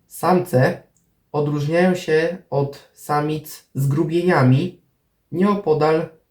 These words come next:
nasady ogona. Posiadają one również w tym miejscu kropki.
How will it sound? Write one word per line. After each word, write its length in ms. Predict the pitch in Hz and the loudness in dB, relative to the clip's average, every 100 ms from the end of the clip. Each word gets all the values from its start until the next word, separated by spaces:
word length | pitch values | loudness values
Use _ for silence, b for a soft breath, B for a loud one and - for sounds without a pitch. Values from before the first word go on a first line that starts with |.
| _ _ _ - | _ _ _ -10
nasady 540 | 143 160 - 120 131 | -6 -4 -2 -2 2
ogona. 480 | 156 151 127 92 - _ _ _ _ _ | 2 4 2 0 -6 _ _ _ _ _
Posiadają 520 | 151 156 151 160 160 | -4 -2 0 0 0
one 200 | 147 147 | 0 -2
również 320 | 151 165 156 - | -2 -2 -6 -10
w 40 | |
tym 120 | - | -8
miejscu 320 | 139 147 - - | -4 -4 -6 -2
kropki. 480 | 170 135 - - | 0 0 -2 -14